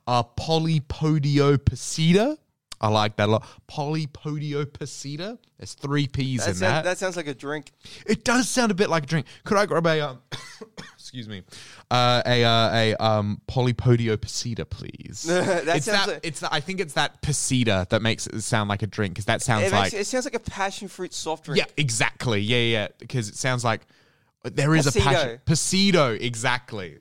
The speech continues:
Speaker 2: From Kirk's.
Speaker 1: Mm-hmm, mm-hmm. That's where we, that's how it sounds like a drink. But, uh, but, uh, Polypodiopacida sounds like a, um, an alcoholic version of that drink. Like, it's, uh, it's, it's that drink with all the bells and whistles sort
Speaker 2: Yeah.
Speaker 1: of thing.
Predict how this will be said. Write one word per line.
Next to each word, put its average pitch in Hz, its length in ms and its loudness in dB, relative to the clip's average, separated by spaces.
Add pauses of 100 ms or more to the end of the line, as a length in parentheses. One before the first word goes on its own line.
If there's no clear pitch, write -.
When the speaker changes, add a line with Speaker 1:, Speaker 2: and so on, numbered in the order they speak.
Speaker 2:
From 160 160 -6
Kirk's. 156 480 -2
Speaker 1:
Mm-hmm, 143 320 -6
mm-hmm. 113 180 -8
That's 139 320 -4
where 123 180 -2
we, 117 160 -4
that's 127 240 -6
how 113 200 -4
it 85 60 -10
sounds 107 200 -6
like 101 160 -8
a 107 40 -20
drink. 110 240 -6 (300)
But, 143 140 -2
uh, 139 140 2 (100)
but, - 140 -10
uh, 135 180 -2 (960)
Polypodiopacida 131 1160 0 (260)
sounds 113 400 -6
like 101 220 -8
a, 107 160 -6
um, 90 340 -10 (360)
an 107 180 -10
alcoholic 113 800 -4
version 90 420 -8
of 82 140 -14
that 87 220 -10
drink. 78 560 -8
Like, 95 260 -6
it's, - 200 -14
uh, 98 180 -10
it's, 104 280 -16
it's - 240 -16 (320)
that 123 240 -4
drink 113 340 -6
with 104 180 -6
all 110 240 2
the 101 80 -6
bells 92 380 -2
and 82 140 -10
whistles 80 500 -8
sort 143 180 -2
Speaker 2:
Yeah. 135 60 0
Speaker 1:
of - 80 -10
thing. 73 280 -12